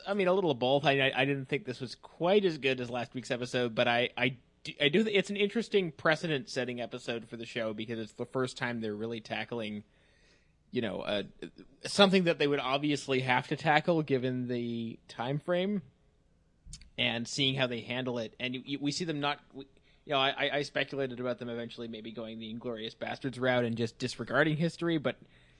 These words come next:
here they're doing something a little, with a little bit more finesse, and they're taking a different slant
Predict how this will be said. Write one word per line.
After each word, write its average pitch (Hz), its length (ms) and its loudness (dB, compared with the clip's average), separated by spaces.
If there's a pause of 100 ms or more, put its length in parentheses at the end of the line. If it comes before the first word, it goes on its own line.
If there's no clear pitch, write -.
(100)
here 190 180 8
they're 175 120 6
doing 156 200 2
something 143 240 0
a 135 40 2
little, 139 160 0
with 135 200 0
a - 20 0
little 135 180 0
bit 117 140 -4
more 127 140 0
finesse, 120 600 -4
and 110 340 -6
they're 104 240 -6
taking 123 680 -2 (260)
a 113 280 -4 (100)
different 143 440 -2
slant 117 580 -8